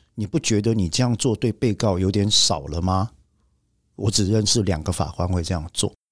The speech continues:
这两个法官都是我极为尊重的法官。他着眼的并不是为了维护被告有罪无罪这件事，他着眼的是说，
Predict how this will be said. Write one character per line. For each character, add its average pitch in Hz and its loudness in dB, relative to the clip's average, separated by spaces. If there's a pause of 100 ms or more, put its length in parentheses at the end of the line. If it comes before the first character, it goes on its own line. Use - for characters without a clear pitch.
(180)
这 160 2
两 107 0
个 92 -6
法 90 -2
官 95 0
都 107 0
是 107 0
我 82 -2 (120)
极 107 2
为 95 2
尊 101 0
重 98 0
的 80 -4
法 - -6
官。 - -6 (640)
他 254 2
着 - 2
眼 160 2
的 87 -4
并 131 2
不 107 0
是 117 2
为 123 2
了 98 2 (100)
维 101 0
护 147 0
被 131 0
告 98 0
有 85 -2
罪 - 0
无 85 -8
罪 98 0
这 92 0
件 85 0
事， - 0 (300)
他 156 0
着 123 0
眼 127 4
的 90 0
是 110 0
说， 113 2